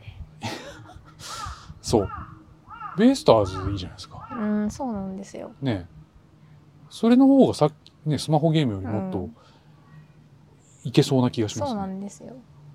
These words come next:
Speaker 1: ベイスターズっていつ優勝したんでしたっけ？
Speaker 2: 千九百九十八年です。
Speaker 1: それ僕ね、多分ね、大学生の時です。
Speaker 2: おー。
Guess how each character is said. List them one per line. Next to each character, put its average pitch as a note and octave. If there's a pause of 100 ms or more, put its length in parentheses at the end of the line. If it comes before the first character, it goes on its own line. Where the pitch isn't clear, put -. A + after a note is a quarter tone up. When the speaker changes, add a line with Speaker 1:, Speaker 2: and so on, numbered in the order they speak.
(100)
Speaker 1:
ベ C3
イ C3
ス -
タ A2+
ー G2+
ズ -
っ -
て -
い E3
つ -
優 A2+
勝 G2
し -
た G2
ん E2+
で -
し -
た -
っ -
け？ -
Speaker 2:
千 B3
九 A3
百 G3+
九 G#3
十 G3+
八 -
年 G#3
で -
す。 -
Speaker 1:
そ A3
れ G3+
僕 A#3+
ね、 G#2+
多 C#3+
分 F#2
ね、 F2+ (520)
大 A#2+
学 A#2
生 -
の -
時 -
で -
す。 -
Speaker 2:
お A3
ー。 G#3+